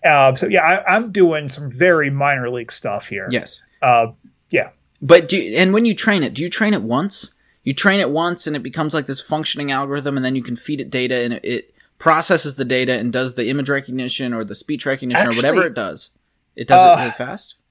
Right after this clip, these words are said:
Speaker 1: you actually train it multiple times. So I
Speaker 2: Okay.
Speaker 1: was do-, at the time that I was saying was per epoch. So the, uh,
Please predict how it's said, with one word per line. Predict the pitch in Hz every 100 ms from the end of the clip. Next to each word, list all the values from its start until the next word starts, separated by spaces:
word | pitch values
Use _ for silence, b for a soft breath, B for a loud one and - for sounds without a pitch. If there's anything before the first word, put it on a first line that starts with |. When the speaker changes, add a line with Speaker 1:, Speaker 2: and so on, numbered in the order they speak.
| _ -
Speaker 1:
you | 415
actually | 185 240 - 208
train | - 208 175
it | 175
multiple | 147 175 170 147
times. | - - 143 110 101 -
So | 160
I | 160
Speaker 2:
Okay. | 165
Speaker 1:
was | 131 -
do-, | 190 165 -
at | 165
the | 151
time | - 233 240
that | 143
I | 170
was | 185 156
saying | 165 143 139
was | 123
per | - - 147 -
epoch. | 135 139 107 - -
So | - 156 143 147
the, | 165
uh, | 147 156 151